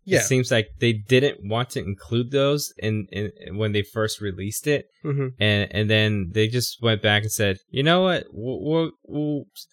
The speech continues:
Speaker 2: edit these, uh, other episodes that are kinda like reject episodes
Speaker 1: Yeah.
Speaker 2: and just kinda call it Volume two." 'Cause, like,
Speaker 1: Yeah.
Speaker 2: that's what it
Speaker 1: Which
Speaker 2: felt
Speaker 1: is
Speaker 2: like.
Speaker 1: Well, I can also see that this was kind of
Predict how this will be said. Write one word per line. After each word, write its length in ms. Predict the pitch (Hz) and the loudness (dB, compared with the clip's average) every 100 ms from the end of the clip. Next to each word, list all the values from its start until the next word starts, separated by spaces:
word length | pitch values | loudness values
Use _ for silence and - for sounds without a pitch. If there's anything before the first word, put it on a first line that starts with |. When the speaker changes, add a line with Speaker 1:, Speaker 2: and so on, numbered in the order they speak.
| - | 2
Speaker 2:
edit 280 | 160 151 - | 2 2 0
these, 340 | 147 139 139 131 | -2 -2 -2 0
uh, 300 | 117 117 76 _ _ | 2 0 -4 _ _
other 200 | 139 160 - | 0 2 2
episodes 480 | 117 113 - 95 | 0 0 0 0
that 100 | 95 | 2
are 80 | 95 | 2
kinda 240 | 92 113 104 | 2 -2 -2
like 160 | 98 92 | -4 0
reject 460 | 117 127 147 147 - | -2 2 0 0 -4
episodes 680 | 147 165 160 180 190 190 - _ | -4 -4 -2 -2 -2 -6 -14 _
Speaker 1:
Yeah. 120 | 160 131 | 0 2
Speaker 2:
and 180 | 110 | 2
just 200 | 104 117 | 0 -6
kinda 220 | - 123 117 | 0 0 2
call 240 | 120 113 | 2 2
it 120 | 95 | 2
Volume 420 | 98 98 98 90 | -2 0 0 -2
two." 260 | 87 90 82 82 _ _ | -2 -2 -4 -6 _ _
'Cause, 140 | 110 107 | 0 2
like, 140 | 98 | 4
Speaker 1:
Yeah. 280 | 254 190 165 - | 4 4 2 -2
Speaker 2:
that's 240 | - 143 - | 0 0 4
what 120 | 214 | 4
it 120 | 113 | 4
Speaker 1:
Which 120 | 180 196 | 4 4
Speaker 2:
felt 100 | - | 4
Speaker 1:
is 60 | |
Speaker 2:
like. 180 | 80 73 _ _ _ | 0 -2 _ _ _
Speaker 1:
Well, 180 | 214 277 | 6 6
I 140 | 240 | 6
can 140 | 240 254 | 4 4
also 180 | 247 226 | 4 2
see 320 | 208 214 196 | 2 2 4
that 200 | 175 160 | 4 4
this 220 | 170 160 | 2 6
was 200 | 160 143 | 6 6
kind 220 | - 156 147 | 6 6 6
of 180 | 135 | 6